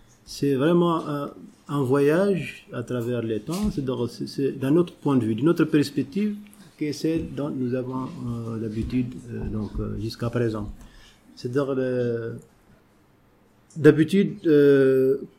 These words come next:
s-, dans ces, ces, ces problématiques concernant l'Afrique du Nord, c'est surtout à partir, c'est-à-dire de, de, d'une perspective, euh, romaine, euh, que nous appréhendons, euh, l'histoire.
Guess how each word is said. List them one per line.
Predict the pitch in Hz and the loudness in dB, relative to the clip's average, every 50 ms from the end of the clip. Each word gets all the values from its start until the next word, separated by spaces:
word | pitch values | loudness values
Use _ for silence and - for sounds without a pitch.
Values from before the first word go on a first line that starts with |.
| _ _ _ _ _ _ _ _ _ _ | _ _ _ _ _ _ _ _ _ _
s-, | - - - - - - - | -14 -12 -12 -12 -12 -10 -8
dans | 160 139 135 143 143 127 139 143 135 | -8 -6 -6 -8 -4 -2 -2 -2 -2
ces, | 139 - 143 131 127 123 120 113 | -2 0 2 4 4 4 2 2
ces, | - - 127 120 117 113 113 113 110 - - - - - - | 0 0 0 0 0 -2 -2 -4 -6 -8 -10 -16 -20 -20 -20
ces | - - 143 127 | -8 -6 -6 -6
problématiques | - - - 123 127 139 127 131 131 127 - - 214 214 - - - - - - - - - - - - - - | -4 -4 -2 2 4 4 6 6 4 2 0 0 0 0 -2 -6 -12 -20 -20 -20 -16 -14 -12 -12 -12 -12 -12 -6
concernant | - 135 131 123 - 135 131 131 131 127 | -4 -2 -2 -2 -2 -2 0 0 0 2
l'Afrique | 120 120 117 - - 117 - | 2 0 0 -2 -4 -6 -4
du | 120 127 139 | -2 -2 0
Nord, | 165 180 165 131 123 - - - _ _ _ _ _ _ - - - | 0 0 0 -2 -4 -6 -12 -18 _ _ _ _ _ _ -20 -20 -18
c'est | - - - 147 | -8 -4 -4 -4
surtout | - - 151 147 120 - 196 202 208 214 - - | -2 0 0 0 0 -2 -2 0 0 -2 -2 -2
à | 147 135 | -2 -2
partir, | - - 151 139 139 - - 175 180 170 | 0 0 0 0 0 4 6 6 6 4
c'est-à-dire | - - 135 131 139 135 135 | 2 -4 -4 -2 -2 -2 -2
de, | 123 123 123 117 | -2 -2 -2 -2
de, | 113 120 117 113 110 107 107 104 107 107 110 110 117 120 - 87 - | -2 -2 -2 -2 -2 -2 -4 -6 -6 -8 -10 -8 -8 -8 -8 -8 -8
d'une | 117 127 135 - | -6 -6 -6 -4
perspective, | - 139 127 120 - - - 127 113 - 175 175 180 165 135 127 | -4 -4 -4 -4 -4 -6 -6 -6 -4 -4 -4 -2 -2 -2 -2 -2
euh, | 123 117 113 107 107 110 110 110 113 113 | -2 -2 -2 -4 -6 -6 -8 -6 -4 -4
romaine, | 117 127 127 127 139 156 165 170 165 170 175 196 208 - - - - - _ _ - | -2 0 0 0 0 0 0 0 -2 -4 -4 -8 -12 -18 -20 -20 -20 -20 _ _ -10
euh, | 135 131 135 135 135 - - | -8 -6 -6 -6 -6 -8 -4
que | - 139 143 147 156 - | -2 -2 0 0 -2 -2
nous | 139 127 120 117 | -2 -2 -2 0
appréhendons, | 131 120 - 131 131 127 120 123 120 139 139 139 - 123 123 | -2 -2 -2 -2 -2 0 0 -2 -4 -4 -6 -8 -8 -8 -6
euh, | 120 113 113 113 113 110 110 110 113 113 - - - - - - | -6 -6 -6 -6 -6 -8 -8 -8 -8 -10 -10 -14 -16 -16 -10 -8
l'histoire. | 123 117 - - - 135 127 113 104 101 - | -8 -8 -8 -6 -2 0 0 0 0 -4 -8